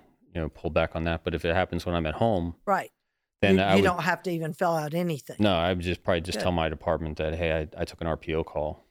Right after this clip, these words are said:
Speaker 2: Okay.
Speaker 1: last night," but I, it still doesn't get it. Like, if I have put it into a computer system, it doesn't say that I spoke to Officer Jones in
Speaker 2: Where?
Speaker 1: whatever county.
Speaker 2: Okay. Interesting. Um, 'cause I know there are, there are some cism peer support teams that will keep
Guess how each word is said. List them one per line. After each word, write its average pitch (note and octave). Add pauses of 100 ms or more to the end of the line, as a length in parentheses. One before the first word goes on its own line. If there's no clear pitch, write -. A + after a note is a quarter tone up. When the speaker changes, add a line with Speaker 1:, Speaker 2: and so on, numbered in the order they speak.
Speaker 2:
Okay. D#2
Speaker 1:
last D2+
night," D#2
but F2
I, E2+
it F#2
still F2+
doesn't E2
get E2+
it. F2+
Like, E2 (200)
if G2+
I F#2
have F2+
put F#2+
it F#2
into F2+
a F2
computer F#2+
system, F2
it E2
doesn't E2+
say E2+
that D#2+
I E2
spoke D#2+
to E2+
Officer E2
Jones E2
in D#2 (920)
Speaker 2:
Where? E3+
Speaker 1:
whatever F2
county. D2+ (180)
Speaker 2:
Okay. E3+ (840)
Interesting. D3 (640)
Um, F3+
'cause F#3
I F#3+
know F#3+
there F3+
are, E3 (100)
there D#3+
are D3+
some D#3
cism E3+
peer E3+
support D#3
teams D#3
that D3+ (580)
will E3
keep F3